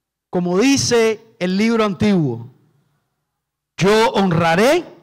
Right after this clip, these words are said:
a los que me honran. Te deseo el mejor de los éxitos". Y cuenta la historia que Eric Liddell corrió con ese papel en la mano. Vamos a ver la siguiente diapositiva.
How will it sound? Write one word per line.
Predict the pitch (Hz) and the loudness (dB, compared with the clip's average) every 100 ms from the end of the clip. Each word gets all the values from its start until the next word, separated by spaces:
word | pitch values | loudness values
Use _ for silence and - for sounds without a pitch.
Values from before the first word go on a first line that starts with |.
| _ _ _ _ _ _ _ _ _ _ _ | _ _ _ _ _ _ _ _ _ _ _
a | 143 | -6
los | - | -4
que | 143 | -4
me | 135 | -4
honran. | 143 139 117 - _ _ _ _ _ _ _ _ _ _ _ _ _ _ _ - | -4 -6 -12 -18 _ _ _ _ _ _ _ _ _ _ _ _ _ _ _ -6
Te | 185 | -2
deseo | 180 - 214 220 | -2 0 0 0
el | |
mejor | 202 180 185 | 0 0 0
de | 190 | 0
los | 180 165 | 0 -2
éxitos". | 156 - - 147 | -6 -10 -10 -6
Y | |
cuenta | 180 277 320 | -4 -2 0
la | 302 | -2
historia | - 294 233 175 - _ _ _ | -2 -2 0 -4 -6 _ _ _
que | - 233 | -4 -2
Eric | 277 247 | -2 -2
Liddell | 254 277 220 185 196 _ _ _ _ _ _ _ _ - | -2 -2 -2 -4 -8 _ _ _ _ _ _ _ _ -4
corrió | 196 190 226 247 175 - _ _ _ _ _ _ _ _ _ - | -2 -2 0 0 -2 -8 _ _ _ _ _ _ _ _ _ -10
con | 170 | -6
ese | 196 208 | -6 -4
papel | 180 165 175 | -6 -4 -6
en | 165 | -6
la | 147 | -8
mano. | 139 151 | -6 -4
Vamos | 226 240 | -2 0
a | |
ver | 240 | 0
la | 233 | -2
siguiente | 226 214 214 208 | -4 -4 -2 -2
diapositiva. | 196 180 185 190 165 | -2 -4 -6 -6 -6